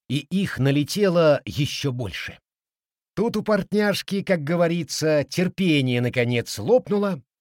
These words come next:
Он вышел из себя, кинулся,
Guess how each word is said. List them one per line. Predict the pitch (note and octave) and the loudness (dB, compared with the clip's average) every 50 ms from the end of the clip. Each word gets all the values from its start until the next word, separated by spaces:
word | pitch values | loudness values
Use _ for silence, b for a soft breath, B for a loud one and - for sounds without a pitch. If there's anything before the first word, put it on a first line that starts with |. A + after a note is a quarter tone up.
| _ _ _ _ _ _ _ | _ _ _ _ _ _ _
Он | - F#3+ A#3+ C4 C#4+ | 0 2 2 2 2
вышел | D4 D4 B3+ - - C#3+ C3+ C3+ | 2 0 0 0 -2 -2 0 0
из | C3 A#2+ | -2 -2
себя, | - - - F#3+ F#3 B3 C4 C4 A3+ E3 C3+ - _ _ _ - | -4 -4 -4 -2 2 2 2 2 2 -2 -6 -14 _ _ _ -10
кинулся, | - C4 C#4 C#4 B3+ B3+ B3 - - - G#3 G#3+ F#3 C#3 | -4 -2 0 2 4 2 2 2 0 0 -2 -2 -2 -4